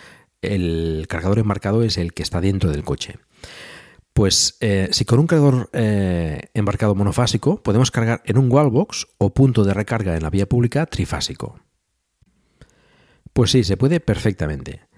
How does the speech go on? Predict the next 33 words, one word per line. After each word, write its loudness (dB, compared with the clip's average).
El 0
coche 2
cogerá 0
solo 2
una 2
de 0
las -4
fases -4
y -4
cargará -2
en -2
monofásico. -8
Esto 0
es 2
con 0
conector 2
tipo 0
dos, 0
ya -4
que -2
el -2
tipo 2
uno 0
es -2
siempre 0
monofásico. -12
Pero 4
el 2
tipo 4
dos 4
puede 2
ser -2
ambos. -8